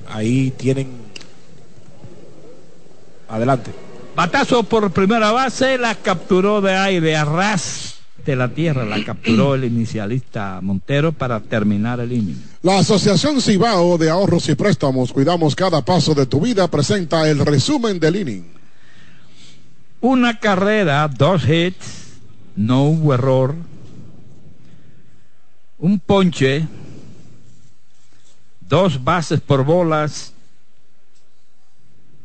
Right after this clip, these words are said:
Speaker 2: tres quedaron en circulación. Las estrellas tienen en el primero una, en el segundo dos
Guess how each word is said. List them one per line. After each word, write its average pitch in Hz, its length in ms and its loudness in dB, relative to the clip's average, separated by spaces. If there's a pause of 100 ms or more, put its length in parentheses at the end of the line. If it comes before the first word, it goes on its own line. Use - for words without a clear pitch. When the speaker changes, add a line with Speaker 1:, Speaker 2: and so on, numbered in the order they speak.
(140)
Speaker 2:
tres 190 420 2
quedaron 139 480 4
en 117 80 4
circulación. 110 920 -4 (2000)
Las 151 200 2
estrellas 233 460 2
tienen 127 340 4
en 143 220 6
el 160 160 2
primero 185 500 4
una, 151 580 2
en 151 180 0
el 156 120 2
segundo 175 600 2
dos 202 360 2